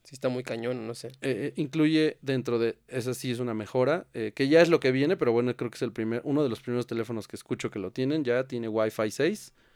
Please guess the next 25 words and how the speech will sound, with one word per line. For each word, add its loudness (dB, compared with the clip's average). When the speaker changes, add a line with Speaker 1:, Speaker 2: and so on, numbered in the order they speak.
Speaker 2:
la -2
siguiente 0
generación -2
del 0
Wi-Fi, 0
que -6
obviamente -2
la -4
siguiente -8
generación, -8
pues, -4
es -6
más -4
rapidez, 0
más, -4
este, -10
eh, -2
más -6
como -4
fiabilidad, -2
¿no? -2
Confiabilidad -2
en -2
la -4
red, 4